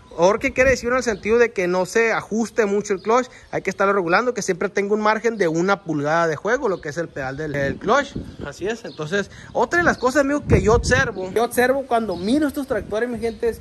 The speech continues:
que, bueno, es respetable cada quien que lo haga, pero yo siento que no está bien. ¿Qué es lo que pasa? Que hay gente que me toca ver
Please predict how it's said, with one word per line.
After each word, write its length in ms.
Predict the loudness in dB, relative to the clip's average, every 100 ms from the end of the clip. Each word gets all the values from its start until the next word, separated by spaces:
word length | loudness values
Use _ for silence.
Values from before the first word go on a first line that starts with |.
| -10
que, 240 | -6 -2
bueno, 240 | 0 2 0
es 160 | 2
respetable 640 | 0 0 -2 2 2 2 2
cada 220 | 0 0
quien 180 | -2 -2
que 120 | 0
lo 120 | 2
haga, 260 | 4 2 -4 -12 -14 -12 -8 -2
pero 120 | 0
yo 120 | 0
siento 280 | -2 -6 -4
que 120 | -2
no 140 | 0 -2
está 240 | 0 -2
bien. 300 | 0 -4 -4 -10 -12 -12 -4
¿Qué 60 |
es 60 | -2
lo 80 | 0
que 120 | -2
pasa? 380 | 0 0 -2 -8 -12 -16 -18 -18 -18 -8
Que 180 | 0 2
hay 380 | 2 2 0 -2
gente 340 | 0 0 0
que 100 | -2
me 100 | -2
toca 260 | -2 0 2
ver 220 | 2 0